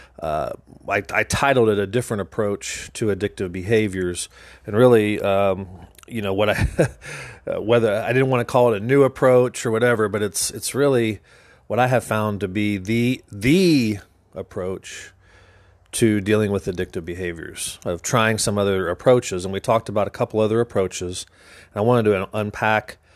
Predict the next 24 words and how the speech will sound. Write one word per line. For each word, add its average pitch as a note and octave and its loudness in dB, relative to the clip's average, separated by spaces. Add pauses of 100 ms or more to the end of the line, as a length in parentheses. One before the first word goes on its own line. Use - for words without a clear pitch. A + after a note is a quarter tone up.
(500)
the, G#2+ -2
the C#3 2
different B2 0
approach G2 -4
here A2 -2
in G2+ -4
just G2 -6
a F#2+ -10
minute, G2 -4
but F2+ -2
just G2+ -4
real B2 4
quick A#2 2
to A2+ -2
review G#2 0
the G2 0
other A2 2
couple G#2 0
of F#2+ 0
approaches A2 2
that, G#2+ 2
that G#2 4
I G2+ 4
see A2 2